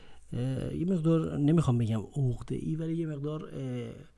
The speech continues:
کینه‌ای هم نه، کلمه غلطیه، یه مقدار، اه، اهل رقابتن، رقابت طلب هستن و برای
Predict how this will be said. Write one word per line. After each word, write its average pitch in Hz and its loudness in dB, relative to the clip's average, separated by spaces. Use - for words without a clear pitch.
کینه‌ای 139 -2
هم 156 -2
نه، 117 -6
کلمه 123 -4
غلطیه، 135 -6
یه 175 -6
مقدار، 185 -6
اه، 151 -4
اهل 208 2
رقابتن، 175 4
رقابت 139 -2
طلب 147 2
هستن 127 0
و 127 6
برای 156 8